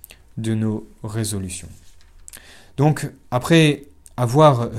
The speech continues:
délibéré, après avoir décidé, il faut maintenant, eh bien, s'exécuter. Il faut, en effet, ne pas tarder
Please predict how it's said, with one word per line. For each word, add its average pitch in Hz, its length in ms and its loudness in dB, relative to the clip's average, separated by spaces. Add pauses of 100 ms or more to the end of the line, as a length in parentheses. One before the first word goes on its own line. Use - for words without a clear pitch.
(180)
délibéré, 131 640 2
après 120 240 -4
avoir 113 360 -2 (340)
décidé, 123 600 4 (320)
il 117 140 -4
faut - 140 -6
maintenant, 107 500 -6 (420)
eh - 20 -10
bien, 110 300 -4 (120)
s'exécuter. 113 840 0 (200)
Il 123 100 -2
faut, 170 380 6 (340)
en 127 120 0
effet, 135 240 0
ne 135 100 2
pas 185 200 4
tarder 151 560 -2